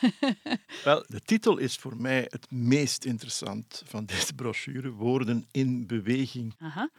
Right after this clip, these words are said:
Speaker 2: Waarom? Omdat het vertolkt dat we geen lexicon wilden als een hamer op de kop slaan van, van de samenleving, van personen, van burgers. Van, van, "En dat moet je nu gaan gebruiken." Maar dat we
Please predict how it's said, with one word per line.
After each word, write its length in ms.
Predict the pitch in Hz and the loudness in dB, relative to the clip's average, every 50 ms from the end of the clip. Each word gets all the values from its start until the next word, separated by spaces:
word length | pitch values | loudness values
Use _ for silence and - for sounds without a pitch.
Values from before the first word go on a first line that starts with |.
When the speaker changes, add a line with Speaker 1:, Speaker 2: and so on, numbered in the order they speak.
| - | -6
Speaker 2:
Waarom? 320 | - 117 117 117 139 151 160 | -2 0 2 2 2 2 2
Omdat 320 | 156 143 135 135 123 - | 0 0 2 0 0 -2
het 140 | 120 110 - | -4 -10 -6
vertolkt 640 | - - 110 104 - _ - 135 139 143 139 - - | -4 -4 -4 -4 -2 _ 4 4 4 2 0 -4 -4
dat 200 | 135 120 - - | -4 -4 -4 -6
we 120 | - 120 | -8 -6
geen 300 | 98 113 120 117 113 120 - | 0 2 2 4 2 2 0
lexicon 720 | 107 110 127 127 - - - 127 - - 147 131 120 117 95 | -2 -2 -2 -2 -6 -10 -10 -10 -6 -4 -2 -2 0 0 -2
wilden 500 | 107 117 117 113 101 98 113 113 - 143 - - | -2 -2 -2 -2 -4 -4 -6 -6 -6 -10 -14 -8
als 200 | - - 131 110 | -6 -4 -4 -2
een 120 | 120 117 110 | -2 -4 -4
hamer 480 | 101 98 117 127 143 165 143 139 135 | -2 -2 -2 0 0 0 0 -2 -2
op 160 | 139 131 107 | -4 -4 -6
de 80 | 101 120 - | -6 -10 -4
kop 200 | - 147 139 - | -4 -4 -4 -4
slaan 380 | - - - 139 135 127 127 | -8 -6 -4 -4 -2 -2 -4
van, 540 | 117 117 117 113 110 107 107 110 113 120 143 170 165 170 | -4 -4 -4 -4 -4 -4 -6 -6 -8 -10 -10 -12 -14 -14
van 380 | - - 131 120 117 113 110 107 | -12 -8 -8 -6 -6 -6 -8 -8
de 80 | 101 117 | -8 -8
samenleving, 760 | - - - 131 123 127 123 117 117 120 120 113 113 113 104 | -6 0 2 4 4 4 4 2 2 0 0 0 -2 -4 -6
van 160 | 104 117 107 | -6 -8 -10
personen, 500 | 98 - - - - 123 120 117 113 113 | -10 -10 -10 -6 -4 -4 -4 -4 -4 -6
van 180 | 107 117 107 104 | -8 -8 -10 -8
burgers. 360 | 107 123 135 131 139 135 - | -8 -8 -8 -8 -10 -10 -10
Van, 160 | - 117 113 | -10 -10 -8
van, 200 | 98 110 110 - - | -8 -8 -10 -10 -10
"En 200 | - 120 107 101 87 | -12 -12 -12 -10 -8
dat 140 | - 120 | -8 -6
moet 280 | 120 123 131 127 - - | -6 -8 -8 -10 -12 -12
je 60 | - 120 | -12 -10
nu 160 | 113 107 120 | -10 -10 -10
gaan 220 | - 143 147 147 | -12 -12 -12 -14
gebruiken." 420 | 123 117 - 131 131 143 - - - - - - - - - - - - - - - | -14 -14 -16 -16 -16 -14 -16 -18 -18 -18 -20 -20 -18 -18 -18 -18 -18 -18 -20 -12 -6
Maar 100 | - 127 | -4 0
dat 240 | - 131 127 123 - | 2 2 0 0 -2
we 220 | 120 123 131 - | -4 -4 -4 -4